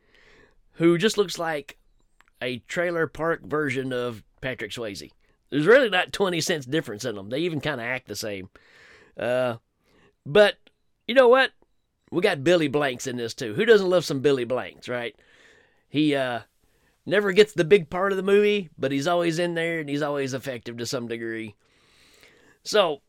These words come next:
the story is, Sam Jones is this, uh, guy that's down on his luck,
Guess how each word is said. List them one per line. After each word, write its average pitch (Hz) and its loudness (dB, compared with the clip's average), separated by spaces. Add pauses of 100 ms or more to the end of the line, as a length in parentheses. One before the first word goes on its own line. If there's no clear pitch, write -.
(140)
the 143 -20
story 233 0
is, 160 -2 (920)
Sam 160 0
Jones 160 2
is 139 -6
this, - -6
uh, 113 -2
guy 147 -2
that's 131 -8
down 165 0
on 175 -2
his 143 -4
luck, 151 0